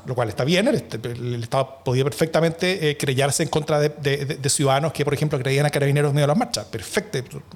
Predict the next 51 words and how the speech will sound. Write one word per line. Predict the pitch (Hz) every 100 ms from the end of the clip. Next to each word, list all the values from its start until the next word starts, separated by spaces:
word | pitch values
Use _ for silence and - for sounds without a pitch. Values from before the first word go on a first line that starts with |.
| 139 139 170 156 165 - _ _
correcto, | 160 214 - 135
que | 139
el | 143 131
Consejo | 147 151
de | 156
Defensa | 151 156
del |
Estado | 135 165
se | 170
creye, | 190 190 113 - - - - - - - -
eh, | 139 139
y, | 139 165
y |
persiga | 139 - 165
penalmente, | 156 165 160
penalmente | - 151 165 160
a |
esas | 156
personas. | - - 175 - - - -
Pero | 143
los | 131
carabineros | - 123 117 110 143
que |
violaron | 180 156 170
las | 147
leyes | 151
también, | 165 165 139 196 - - - -
también | 135 123 127
debió, | 156 185 160 170
debieron | 147 139 165
haber | 151
sido | 170
perseguidos | 170 147 147 143 180
por | 180
el |
Consejo | 165 180
de | 170
Defensa | 175 180
del |
Estado, | 180 294 214
y | 139
no | 135 131
fue | - 160
hecho | 170 196
así | - 185
porque | 180 143
hubo | 160
presiones | 156 175
políticas | - 151 175
para | 180 180
evitarlo, | 208 254 120